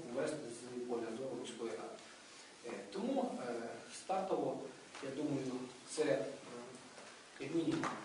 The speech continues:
перше, ми бачимо це і досить... Суттєві гарантії приватного підприємства, який є інвестором у льодовому майданчику.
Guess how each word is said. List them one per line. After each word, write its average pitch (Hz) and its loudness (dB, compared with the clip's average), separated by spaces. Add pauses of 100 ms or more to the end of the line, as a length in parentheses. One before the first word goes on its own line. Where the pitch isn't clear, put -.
(220)
перше, - 4 (680)
ми 143 0
бачимо 123 2 (120)
це 117 -4 (360)
і 269 -4 (760)
досить... 120 0 (360)
Суттєві - 2 (220)
гарантії 117 2
приватного 117 0
підприємства, 165 0
який 190 -2
є 180 0 (260)
інвестором 160 2 (240)
у 135 -4
льодовому 135 4
майданчику. 123 0